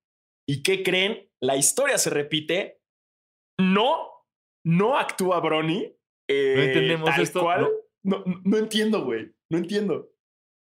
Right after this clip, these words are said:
Speaker 2: O sea, cómo lo que te, el plus que te daba Bronny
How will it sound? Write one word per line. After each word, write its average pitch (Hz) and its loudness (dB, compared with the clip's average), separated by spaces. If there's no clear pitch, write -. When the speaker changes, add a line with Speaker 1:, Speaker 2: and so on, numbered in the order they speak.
Speaker 2:
O 120 -10
sea, 147 -2
cómo 185 -4
lo 160 2
que 170 0
te, 175 0
el 147 -2
plus 208 2
que 180 0
te 160 -2
daba 160 2
Bronny 151 -2